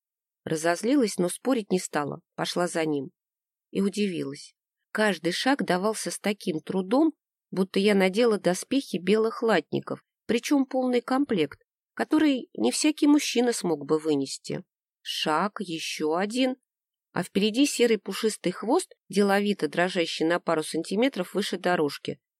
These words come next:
Так и хочется догнать и наступить. "Здравствуйте, профессор Мурмираус.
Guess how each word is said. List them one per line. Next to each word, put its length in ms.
Так 220
и 40
хочется 560
догнать 580
и 80
наступить. 680
"Здравствуйте, 800
профессор 480
Мурмираус. 800